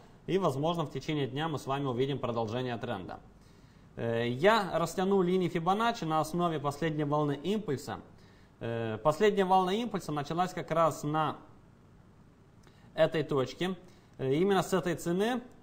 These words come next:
здесь у нас как раз завершилась коррекция по предыдущей волне, и именно с этой цены быкам удалось пойти наверх и обновить максимум предыдущего дня. Именно на основе этого движения, этой волны я и растяну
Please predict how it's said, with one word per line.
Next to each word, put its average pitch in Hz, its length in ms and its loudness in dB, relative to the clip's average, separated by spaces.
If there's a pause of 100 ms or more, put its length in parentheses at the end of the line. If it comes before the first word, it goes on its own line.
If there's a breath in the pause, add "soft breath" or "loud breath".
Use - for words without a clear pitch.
(200)
здесь 151 340 0
у 165 60 0
нас 151 160 0
как 151 140 -8
раз 151 140 4
завершилась 143 520 0
коррекция 143 540 0
по 139 180 -2
предыдущей 127 640 -2
волне, 190 420 -2 (300 loud breath)
и 156 100 0
именно 175 220 0
с - 80 -8
этой 160 300 -4
цены 202 280 -2
быкам 165 360 0
удалось 151 340 0
пойти 143 240 -4
наверх 165 440 -2
и 160 40 -4
обновить 147 420 -2
максимум 147 460 0
предыдущего 127 580 -2
дня. 113 300 -6
Именно 175 340 -2
на 156 140 0
основе 151 480 -2 (360 loud breath)
этого 139 340 -2
движения, 147 480 -2
этой 139 300 -2
волны 147 460 -2
я 135 180 -2
и 156 100 0
растяну 127 560 -4